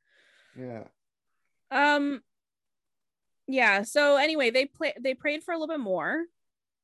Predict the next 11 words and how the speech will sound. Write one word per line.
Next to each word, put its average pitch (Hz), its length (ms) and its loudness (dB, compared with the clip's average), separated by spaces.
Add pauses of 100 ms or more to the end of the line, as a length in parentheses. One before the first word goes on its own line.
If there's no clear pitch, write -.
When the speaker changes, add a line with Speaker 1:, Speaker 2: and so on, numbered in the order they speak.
(520)
Speaker 2:
And 233 180 -2
then, 226 440 4
uh, 214 680 4
finally 294 360 0
at 196 80 -4
nine 254 500 -2
thirty, 208 580 -4
they 180 120 -8
called 196 260 -6
the 190 60 -10
police. - 500 -18